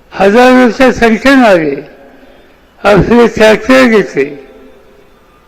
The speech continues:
त्या ठिकाणी आले आणि दिल्लीच्या रस्त्यावर बसले. अपेक्षा ही होती की केंद्र सरकार, मोदी सरकार त्यांच्याशी विचारविनिमय करेल.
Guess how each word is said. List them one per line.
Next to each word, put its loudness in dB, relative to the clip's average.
त्या 2
ठिकाणी 0
आले 0
आणि 0
दिल्लीच्या 2
रस्त्यावर 2
बसले. -10
अपेक्षा 0
ही 2
होती -4
की -2
केंद्र 4
सरकार, 2
मोदी 2
सरकार -2
त्यांच्याशी 2
विचारविनिमय 2
करेल. 0